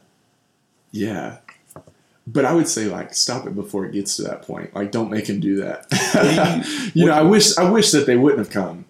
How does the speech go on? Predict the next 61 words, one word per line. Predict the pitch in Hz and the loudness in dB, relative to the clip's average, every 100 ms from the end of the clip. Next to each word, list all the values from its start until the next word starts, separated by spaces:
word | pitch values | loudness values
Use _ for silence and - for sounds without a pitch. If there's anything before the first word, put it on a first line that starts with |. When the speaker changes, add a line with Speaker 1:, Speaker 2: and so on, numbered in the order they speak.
| _ - | _ -6
Speaker 2:
Right. | 101 | 0
Speaker 1:
But, | 120 135 | 0 2
but | 156 | 2
I, | 143 131 143 | 4 2 2
not | 160 160 156 - 127 | 2 2 0 -2 0
that | 120 | 2
they | 113 | 2
wouldn't | 113 127 110 | 2 2 0
have | - | -6
come, | 147 117 | -6 -2
but | 104 | 0
I | 101 | 2
wish | 127 131 - | 4 2 0
that, | 113 104 - - _ _ _ _ _ - | -2 -2 -4 -10 _ _ _ _ _ -6
um, | 104 92 90 87 98 123 _ _ - | -2 -2 -2 -6 -8 -14 _ _ -2
Speaker 2:
You | 117 | 4
Speaker 1:
they | |
Speaker 2:
wouldn't | 131 - | 4 4
have | |
had | 160 | 4
to | - | 4
Speaker 1:
didn't | - | 4
Speaker 2:
get | 104 95 | 2 2
to | - | 0
Speaker 1:
have | - | 0
to. | - | -4
Speaker 2:
the | - | 0
Speaker 1:
Yeah, | 143 139 | 2 4
I | 113 | 2
Speaker 2:
Yeah. | 131 | 2
Speaker 1:
wish | 147 | 0
that | 123 104 - _ _ _ _ _ | -2 -4 -8 _ _ _ _ _
that | 117 127 110 | -2 0 0
didn't | 127 120 110 | 2 2 0
have | 107 104 - | -4 -4 -2
to | 110 104 | 0 0
have | 98 - - | 0 -6 -18
had | - 98 92 92 92 | -10 -4 -4 -4 -8
happen. | - 110 107 - 98 92 92 98 - | -10 -4 -4 -2 -2 -2 -6 -8 -4
Speaker 2:
Mm-hmm. | 123 107 98 98 | -2 0 -2 -4
Speaker 1:
I | 92 | -8
don't | 90 | -8
know | 90 | -8
if | 98 92 | -10 -10
I | |
just | 90 - - | -8 -4 -2
<laughs> | |
said | - 165 | 0 0
that | 107 - | 2 0
right. | |
Speaker 2:
No, | 123 160 | 2 2
Speaker 1:
but | 139 | 2
Speaker 2:
no, | 151 | 0
no. | 110 | 0
Yeah, | 110 117 | 0 4
Speaker 1:
I | |
Speaker 2:
you | 139 | 6
Speaker 1:
wish | 147 | 6
Speaker 2:
did. | 131 113 | 4 2
Speaker 1:
that | |
didn't | 135 127 117 107 | 2 0 -2 -4